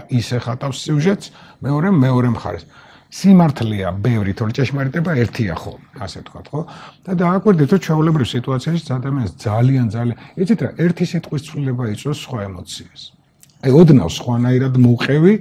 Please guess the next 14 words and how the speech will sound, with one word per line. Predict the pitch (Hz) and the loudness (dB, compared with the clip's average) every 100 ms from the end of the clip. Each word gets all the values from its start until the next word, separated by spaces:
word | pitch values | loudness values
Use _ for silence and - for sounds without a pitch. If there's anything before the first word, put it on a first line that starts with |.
| - | -2
და | - 214 | -2 0
სულ | - 147 | 2 -2
სხვა | - 143 | -4 -6
რაღაცა | 123 127 147 | -4 -4 -6
გამოდის. | 175 120 117 95 - - _ _ _ _ - - _ | -4 -4 -4 -8 -14 -20 _ _ _ _ -20 -20 _
ხო, | - 110 | -10 -4
ასე | 156 185 | 0 2
რომ, | 180 143 117 | 2 2 0
ო, | 82 131 127 120 117 117 | -4 -4 -2 -2 -2 -4
ტყუილა | 120 - 165 165 | -6 -2 0 2
ვირჯებით | 151 147 131 143 127 127 | 4 2 2 0 0 -2
ხოლმე | 131 123 143 | -4 -4 -4
შინაარსზე. | - 117 113 87 85 85 - 104 | -6 -6 -6 -6 -8 -12 -12 -10
ჩვენ | 98 - 135 | -10 -4 -2